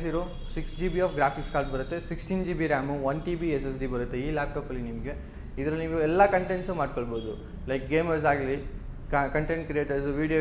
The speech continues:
ಎಡಿಟರ್ಸು, so ಎಲ್ಲರೂ ಇದನ್ನು ಯೂಸ್ ಮಾಡ್ಕೊಳ್ಬೋದು. So, ನೆಕ್ಸ್ಟ್ ಬಂದರೆ ನಿಮಗೆ Dell Inspiron ಸೀರೀಸಸ್ಸೇ ಬರುತ್ತೆ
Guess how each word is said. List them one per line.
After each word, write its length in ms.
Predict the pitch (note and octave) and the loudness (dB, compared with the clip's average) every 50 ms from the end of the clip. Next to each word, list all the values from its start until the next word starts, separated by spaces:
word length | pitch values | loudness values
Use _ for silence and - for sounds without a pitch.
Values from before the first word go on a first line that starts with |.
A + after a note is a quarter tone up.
| D3 | 4
ಎಡಿಟರ್ಸು, 440 | C#3 C#3+ C#3+ C#3 B2+ B2 B2 C3+ C#3 C#3 - - - - | 4 2 0 0 -2 -2 0 0 -2 -2 -4 -8 -8 -4
so 40 | - C#3 C3+ D3 | 0 0 2 6
ಎಲ್ಲರೂ 300 | E3 F3 F3 E3+ E3+ E3+ E3 | 8 8 8 6 4 0 -2
ಇದನ್ನು 220 | D3 D3+ D3+ D#3 D#3+ C#3+ | -2 -2 -2 -2 -2 -2
ಯೂಸ್ 120 | C3+ B2+ C#3 B2+ | -2 -2 -2 -4
ಮಾಡ್ಕೊಳ್ಬೋದು. 460 | A#2 - - A2 G#2 G#2 G2+ G2+ G#2+ - - - - - - - | -4 -4 -4 -4 -4 -4 -4 -6 -8 -10 -10 -12 -10 -10 -8 -4
So, 80 | D3+ D3+ D#3+ | -2 -2 -2
ನೆಕ್ಸ್ಟ್ 180 | F3 - - F#3+ | -2 -2 0 0
ಬಂದರೆ 180 | F#3+ F#3+ F#3+ G3+ G3+ G3 | 0 2 2 2 0 0
ನಿಮಗೆ 260 | F#3 F3 E3+ F#3+ G#3 - - - - - - - - - - - - - - - - - - - - - - - - - - - - - - - - - | 0 0 2 2 2 2 0 -4 -8 -10 -10 -10 -10 -10 -10 -12 -12 -12 -12 -12 -12 -12 -12 -12 -12 -12 -12 -12 -12 -12 -12 -14 -14 -14 -14 -14 -4 0
Dell 160 | E3 F#3 G3+ G3+ | 2 4 4 4
Inspiron 360 | G3 G3 G3+ - G#3 G3+ G3 G3 G3+ | 2 2 0 0 0 0 0 0 0
ಸೀರೀಸಸ್ಸೇ 380 | F#3+ F3 E3+ E3+ E3 D#3+ E3 D#3 D#3 | -2 -2 -2 -4 -4 -4 -2 0 0
ಬರುತ್ತೆ 240 | C#3 C#3 C3+ - | 0 0 -2 -2